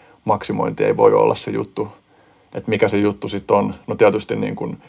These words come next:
yksi vastaus tuohon voisi olla, että jos kerran kyse on monimuotoisuuden maksimoinnista, niin myös se näkemys siitä, että mikä on sitä hyvää monimuotoisuutta, niin se täytyy maksimoida.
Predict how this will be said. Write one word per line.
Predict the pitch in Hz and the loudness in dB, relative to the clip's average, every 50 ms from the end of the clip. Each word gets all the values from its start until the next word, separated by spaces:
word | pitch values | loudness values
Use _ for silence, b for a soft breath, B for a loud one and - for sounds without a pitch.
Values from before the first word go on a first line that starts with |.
| b b b b b b | b b b b b b
yksi | - - - - - | -12 -12 -8 -4 0
vastaus | 110 104 - - 117 110 - | 0 0 2 2 0 0 0
tuohon | - 104 101 104 104 | -2 -4 -4 0 0
voisi | 107 104 - - | 0 0 2 0
olla, | 107 104 107 107 104 | 0 0 0 0 -2
että | 104 - - 104 - - | -4 -6 -6 -6 -6 -6
jos | - 110 - | -8 -10 -8
kerran | - 110 104 104 107 - - | -8 -6 -4 -4 -6 -6 -8
kyse | - 104 - 107 | -10 -8 -6 -4
on | 101 | -2
monimuotoisuuden | 98 101 104 104 104 101 104 107 107 104 - 107 - 107 104 101 113 113 - - b b b b b b b - | 0 0 0 0 0 -2 -2 -2 -2 -4 -6 -8 -8 -8 -6 -4 -4 -4 -6 -8 b b b b b b b 0
maksimoinnista, | 107 104 104 - - 110 104 95 104 - 110 104 - - | 0 0 0 0 -4 -4 -2 -2 -2 -4 -6 -8 -6 -6
niin | 101 101 101 | -6 -4 -2
myös | 104 104 104 - - | -2 -4 -4 -6 -6
se | - 104 - - | -6 -6 -6 -4
näkemys | 113 110 104 - 113 117 110 104 - - | -6 -4 -2 -2 -2 -4 -4 -8 -8 -8
siitä, | 104 95 - 107 | -6 -6 -6 -6
että | - - - - | -8 -6 -8 -6
mikä | 92 101 104 110 107 | -6 -4 -4 -4 -4
on | 107 | -4
sitä | 104 113 104 101 | -6 -8 -8 -6
hyvää | 104 110 107 107 101 | -6 -4 -2 -2 -2
monimuotoisuutta, | 110 110 107 117 113 110 95 - - - - - 110 - - - | -2 -4 -4 -4 -4 -4 -4 -6 -6 -8 -10 -12 -12 -10 -10 -8
niin | - - | -8 -8
se | - - | -8 -6
täytyy | - - - - - 107 - | -6 -6 -6 -4 -6 -6 -6
maksimoida. | - - - - - - - - 113 107 - | -6 -8 -8 -8 -10 -8 -6 -4 -4 -4 -4